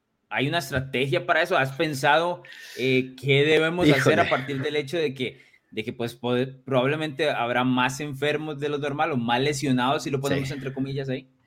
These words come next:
Speaker 2: A-, aquí hay que diferenciar dos temas, ¿no? Eh, las lesiones propiamente musculares que pueden surgir ante una temporada baja acortada, ¿no? Esta, eh, falta de adaptación por parte del cuerpo del jugador a-, al golpe,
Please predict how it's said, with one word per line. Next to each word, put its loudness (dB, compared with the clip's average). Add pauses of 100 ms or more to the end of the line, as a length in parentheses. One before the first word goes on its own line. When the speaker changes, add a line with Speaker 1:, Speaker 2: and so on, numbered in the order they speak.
(360)
Speaker 2:
A-, 4
aquí 6
hay 8
que 12
diferenciar 8
dos 8
temas, 6
¿no? 6
Eh, -10
las 8
lesiones 8
propiamente 6
musculares 8
que 4
pueden 6
surgir 2 (380)
ante 8
una 8
temporada 8
baja 8
acortada, 4
¿no? 0
Esta, 4 (480)
eh, 8
falta 6
de 6
adaptación 4
por 0
parte 0
del 4
cuerpo 2
del 4
jugador 6
a-, 10
al 2
golpe, 6